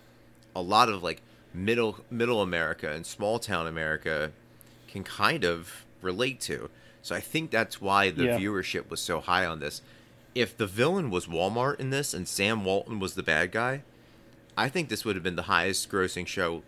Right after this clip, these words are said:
Speaker 1: ever.
Speaker 2: <laughs>
Speaker 1: You know what I mean? Where
Speaker 2: Yeah.
Speaker 1: everybody kinda understood. But I love that they, they didn't keep it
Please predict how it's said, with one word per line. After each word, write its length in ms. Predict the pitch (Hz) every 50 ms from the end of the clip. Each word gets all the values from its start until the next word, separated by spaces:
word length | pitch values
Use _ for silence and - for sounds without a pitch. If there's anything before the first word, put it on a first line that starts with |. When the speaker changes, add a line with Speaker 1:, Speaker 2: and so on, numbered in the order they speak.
| -
Speaker 1:
ever. 340 | - 90 95 - 62 64 - -
Speaker 2:
<laughs> 1080 | 147 139 202 196 196 175 - 170 - - 208 196 - - 160 - 190 165 - 208 - -
Speaker 1:
You 100 | 135 131
know 100 | 135 135
what 80 | 131 113
I 60 | 104
mean? 260 | 107 117 127 127 127
Where 220 | 110 107 101 92 - - - - -
Speaker 2:
Yeah. 280 | 139 139 127 120 113 104 -
Speaker 1:
everybody 480 | 120 120 120 143 139 120 127 120 113 107
kinda 280 | - 110 107 104 101 -
understood. 580 | 107 110 95 90 87 - - - 131 104 82
But 180 | 76 95 82 -
I 120 | 95 95
love 340 | 95 95 98 110 127 131 -
that 160 | 143 131 -
they, 260 | 127 120 110 101 92 - - - - - - - -
they 160 | - 101 92 - -
didn't 380 | 117 113 113 120 127 - -
keep 360 | - - - 120 110 104 - 98
it 220 | 95 87 - -